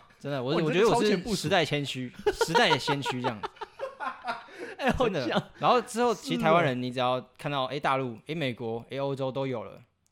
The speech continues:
Speaker 1: 然后台湾那个时候其实还没有几个，就个位数的时候，就已经大家都在戴，戴口罩了。
Speaker 2: 哦。
Speaker 1: 我觉得那个时候就好，所以其实那时候口罩就被抢光了。
Speaker 2: 哦，哦，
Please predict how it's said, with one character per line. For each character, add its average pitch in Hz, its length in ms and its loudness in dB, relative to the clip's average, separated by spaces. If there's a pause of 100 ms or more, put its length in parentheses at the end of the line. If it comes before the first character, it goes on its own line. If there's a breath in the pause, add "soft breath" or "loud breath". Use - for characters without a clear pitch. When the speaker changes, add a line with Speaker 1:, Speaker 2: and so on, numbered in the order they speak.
(200)
Speaker 1:
然 120 100 -6
后 - 20 -4
台 139 120 -4
湾 139 200 -2
那 160 60 -4
个 143 80 -4
时 123 60 -4
候 135 60 -2
其 120 220 -8
实 120 140 -12
还 117 160 -6
没 123 100 -4
有 131 80 -2
几 107 200 -12
个， 92 120 -20
就 151 120 -12
个 151 160 -2
位 135 120 -2
数 127 160 -8
的 98 160 -10
时 98 160 -18
候， 104 240 -12 (300)
就 175 100 -4
已 135 40 -2
经 127 100 -6
大 127 100 -2
家 120 60 -4
都 120 120 -6
在 120 120 -8
戴， 107 220 -16
戴 123 120 -8
口 98 120 -16
罩 - 160 -16
了。 - 80 -20
Speaker 2:
哦。 98 680 -6
Speaker 1:
我 117 40 -8
觉 135 80 -6
得 147 80 -4
那 170 80 -4
个 143 60 -4
时 117 60 -6
候 120 80 -6
就 123 120 -8
好， - 200 -14
所 156 140 -8
以 165 60 -10
其 151 160 -10
实 160 60 -8
那 185 80 -6
时 143 100 -8
候 147 100 -4 (120)
口 120 140 -10
罩 135 120 -4
就 131 100 -6
被 120 120 -10
抢 110 200 -14
光 92 180 -20
了。 - 80 -20 (180)
Speaker 2:
哦， 87 540 -6
哦， 117 540 -6